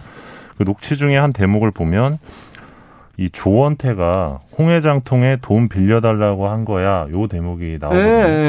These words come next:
Speaker 2: 예.
Speaker 1: 뭐 여기서 홍 회장은
Speaker 2: 홍성근.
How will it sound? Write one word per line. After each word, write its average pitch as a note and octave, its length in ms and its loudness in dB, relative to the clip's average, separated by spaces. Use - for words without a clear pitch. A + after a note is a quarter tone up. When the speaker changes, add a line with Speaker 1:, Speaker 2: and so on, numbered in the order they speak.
Speaker 2:
예. G#2+ 60 -6
Speaker 1:
뭐 G2+ 140 2
여기서 B2 300 2
홍 C#3+ 160 4
회장은 C#3 580 2
Speaker 2:
홍성근. F3+ 540 2